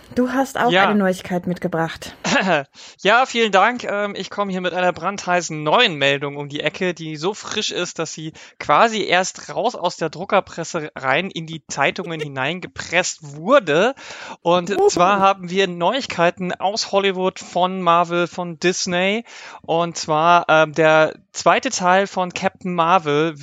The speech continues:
Speaker 2: hat eine Regisseurin gefunden. Und, ähm, diese Regisseurin be-, heißt Nia Da Costa. Und die ist, ähm, noch relativ neu im Filmbusiness und ist eine, äh, Woman of Color. Und, äh, ha-,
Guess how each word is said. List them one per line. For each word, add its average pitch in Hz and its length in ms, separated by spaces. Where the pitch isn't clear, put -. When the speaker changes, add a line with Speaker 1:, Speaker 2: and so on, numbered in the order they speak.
Speaker 2:
hat - 320
eine 160 300
Regisseurin 156 640
gefunden. 135 600
Und, 170 420
ähm, 165 200
diese 190 280
Regisseurin 180 640
be-, 165 140
heißt 156 580
Nia 202 340
Da 175 140
Costa. 139 540
Und 170 300
die 185 180
ist, - 440
ähm, 160 360
noch 151 220
relativ 220 760
neu 170 340
im 202 320
Filmbusiness 208 800
und 175 300
ist - 260
eine, 156 520
äh, 143 240
Woman 175 180
of 160 80
Color. 247 300
Und, 190 360
äh, 170 240
ha-, 151 440